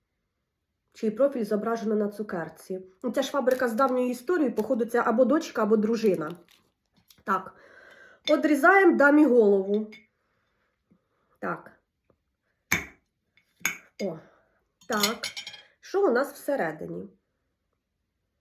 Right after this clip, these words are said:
Щось таке всередині. Це не горішки, чи це я так одрізала? М, да.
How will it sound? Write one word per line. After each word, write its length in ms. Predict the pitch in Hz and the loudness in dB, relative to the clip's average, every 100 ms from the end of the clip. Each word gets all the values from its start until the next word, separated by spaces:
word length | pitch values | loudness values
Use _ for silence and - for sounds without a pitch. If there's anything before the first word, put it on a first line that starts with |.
| _ _ _ | _ _ _
Щось 260 | _ 277 285 | _ -12 -10
таке 280 | 330 330 247 | -8 -8 -8
всередині. 720 | - - 247 240 233 240 254 - _ _ _ | -10 -10 -8 -6 -4 -6 -8 -14 _ _ _
Це 160 | 262 | -4
не 140 | 277 277 | -2 -2
горішки, 440 | 302 339 - 196 | 0 -2 -2 -8
чи 100 | 233 | -8
це 120 | 254 | -6
я 60 | 240 | -6
так 220 | 240 226 | -6 -6
одрізала? 500 | 208 254 214 202 208 - _ _ _ _ _ _ _ _ _ _ _ _ _ _ _ _ _ _ 269 | -6 -4 -4 -4 -6 -12 _ _ _ _ _ _ _ _ _ _ _ _ _ _ _ _ _ _ 2
М, 320 | 233 170 - - _ 233 | 4 2 -2 -20 _ -4
да. 360 | 247 208 175 | 0 0 -2